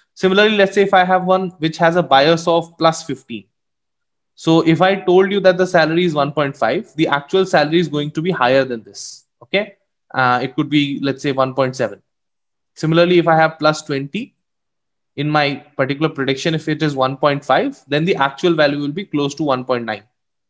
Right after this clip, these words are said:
right? So from this, you will understand what is the, um, representation or what is the interpretation of the magnitude of the bias and the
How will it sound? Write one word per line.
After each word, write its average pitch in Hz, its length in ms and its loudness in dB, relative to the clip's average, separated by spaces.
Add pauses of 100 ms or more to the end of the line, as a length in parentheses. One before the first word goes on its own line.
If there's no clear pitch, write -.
(280)
right? 196 260 -6 (360)
So 180 160 -2
from 190 280 0
this, - 540 -4 (100)
you 151 140 0
will 175 140 4
understand 175 480 0
what 143 200 0
is 190 160 0
the, 196 320 -6 (680)
um, 127 320 -8 (200)
representation 165 720 0
or 147 60 2
what 143 140 2
is 175 100 0
the 165 120 0
interpretation 156 640 -4
of 160 100 -4
the 156 80 0
magnitude 165 720 -2
of 175 100 -4
the 180 80 0
bias 170 540 0
and 143 180 -4
the 226 220 -2